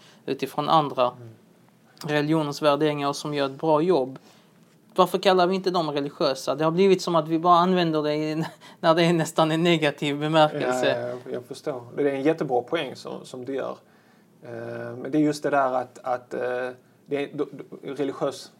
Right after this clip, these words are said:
Speaker 2: Ja, men då, du har en bra poäng. <laughs> Jag kan
Speaker 1: <laughs> Men,
Speaker 2: faktiskt inte
Speaker 1: ja,
Speaker 2: säga
Speaker 1: visst,
Speaker 2: någonting om
Speaker 1: organisationen har inte en religiös stämpel.
Speaker 2: Ja,
Speaker 1: Men det är
Speaker 2: ja.
Speaker 1: inte stämpeln
Speaker 2: Mm,
Speaker 1: som
Speaker 2: mm.
Speaker 1: är, hur mycket spelar det för
Speaker 2: Det,
Speaker 1: roll?
Speaker 2: det, deras, deras, eh, vad ska vi säga, tagline eller deras... Eh,
Speaker 1: Om vi skulle jämföra, vilka är mest
Speaker 2: slogan.
Speaker 1: religiösa?
Speaker 2: De, de, deras slogan är,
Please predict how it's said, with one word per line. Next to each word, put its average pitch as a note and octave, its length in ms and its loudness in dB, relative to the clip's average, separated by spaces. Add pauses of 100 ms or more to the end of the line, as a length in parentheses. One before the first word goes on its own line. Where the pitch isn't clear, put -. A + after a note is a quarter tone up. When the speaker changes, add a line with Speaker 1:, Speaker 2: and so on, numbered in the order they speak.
(580)
Speaker 2:
Ja, D3 80 -10
men D3+ 100 -8
då, D3+ 140 2
du D3+ 100 -6
har E3 100 0
en D3+ 80 -2
bra D#3+ 140 4
poäng. D#3+ 240 0
<laughs> - 240 2
Jag G3+ 280 8
kan F#3 120 8
Speaker 1:
<laughs> - 0 -
Men, A3 100 8
Speaker 2:
faktiskt G#3 220 10
inte - 140 6
Speaker 1:
ja, A#3 100 10
Speaker 2:
säga A#3 120 12
Speaker 1:
visst, A#3 280 0
Speaker 2:
någonting A3 60 2
om G3+ 60 6
Speaker 1:
organisationen G3+ 680 6
har G3 80 6
inte G3+ 140 2
en F#3 100 0
religiös F3 640 2 (240)
stämpel. F#3+ 640 -2
Speaker 2:
Ja, C#3+ 280 -2
Speaker 1:
Men D3+ 100 2
det - 60 6
är - 0 -
Speaker 2:
ja. - 40 8
Speaker 1:
inte G#3+ 220 4
stämpeln A3+ 440 0
Speaker 2:
Mm, E3+ 80 0
Speaker 1:
som F3+ 200 -6
Speaker 2:
mm. G3 300 -4 (180)
Speaker 1:
är, F3+ 60 -10
hur G3+ 80 0
mycket G#3 260 -2
spelar G3+ 260 -2
det G#3 120 2
för G3 140 -6
Speaker 2:
Det, E3 60 6
Speaker 1:
roll? F#3+ 140 8
Speaker 2:
det, F3 120 4
deras, E3+ 400 2
deras, D#3+ 500 0
eh, C#3+ 440 0
vad D3+ 120 -6
ska D#3 100 -10
vi D3+ 40 -8
säga, D#3 160 -6
tagline B2+ 760 -2
eller C3+ 260 -4
deras... C3 500 -4
Eh, C3 560 0
Speaker 1:
Om F#3+ 140 4
vi G#3 80 4
skulle G3+ 220 2
jämföra, G3 380 8
vilka F#3+ 300 4
är F#3 40 2
mest F#3+ 160 2
Speaker 2:
slogan. A3 220 10
Speaker 1:
religiösa? D#3+ 720 4
Speaker 2:
De, D#3 60 2
de, D#3 60 6
deras D3+ 300 0
slogan C3+ 440 2
är, C3 320 -2